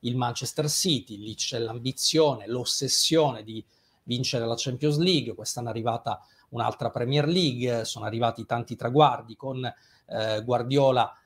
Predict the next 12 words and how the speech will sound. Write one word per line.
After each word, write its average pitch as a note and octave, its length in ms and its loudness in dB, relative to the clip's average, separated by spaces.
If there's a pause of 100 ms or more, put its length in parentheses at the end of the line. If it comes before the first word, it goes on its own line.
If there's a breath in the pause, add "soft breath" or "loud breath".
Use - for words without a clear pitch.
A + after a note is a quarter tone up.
(120 soft breath)
allenatore, D3+ 600 4
ma C#3 200 2
anche A#2+ 260 -6
alla A2+ 140 -4
ciliegina B2 460 -2
sulla B2+ 220 -2
torta B2 560 0
per A#2 140 -10
il A#2 100 -6
City, B2 420 -2
ossia B2 600 -2 (100)
vincere C3 640 0